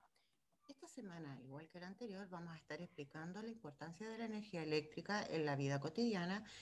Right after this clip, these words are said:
proponer medidas para promover su ahorro y su uso responsable. Vamos a comenzar analizando lo que es la corriente eléctrica. Vamos a ir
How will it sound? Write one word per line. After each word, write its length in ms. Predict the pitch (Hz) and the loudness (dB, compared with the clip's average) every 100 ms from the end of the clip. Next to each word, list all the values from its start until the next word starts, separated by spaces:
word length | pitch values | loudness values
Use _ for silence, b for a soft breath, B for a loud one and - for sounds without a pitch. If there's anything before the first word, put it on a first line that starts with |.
| B - | B -2
proponer 420 | 277 302 254 214 | 0 4 6 6
medidas 540 | 170 151 170 202 233 | 6 6 6 4 0
para 320 | - 156 139 139 | -2 0 2 2
promover 440 | 196 226 214 196 | 4 4 4 2
su 160 | - 135 | 0 2
ahorro 420 | 147 196 269 - | 2 4 0 -2
y 80 | 175 | -6
su 140 | - | -2
uso 420 | 143 151 247 247 - | -2 0 -2 -4 -2
responsable. 920 | 139 143 127 - 185 - - - - - - _ _ _ _ _ _ _ - | 0 0 -2 -4 -6 0 -2 -2 -10 -20 -20 _ _ _ _ _ _ _ 0
Vamos 200 | 311 330 | 2 2
a 60 | |
comenzar 640 | 339 254 196 - 214 214 - - | 4 6 6 2 2 2 0 0
analizando 680 | 180 156 143 139 151 170 | 2 2 2 -2 0 2
lo 140 | 202 226 | 2 2
que 220 | 202 143 | 4 4
es 160 | 160 - | 2 -2
la 120 | 185 | -4
corriente 380 | 160 123 135 143 | 0 0 2 4
eléctrica. 540 | 226 240 - - - _ B B B B - | 4 4 -2 -10 -10 _ B B B B -6
Vamos 280 | 311 359 370 | 0 2 4
a 80 | 330 | 8
ir 240 | 277 320 | 8 6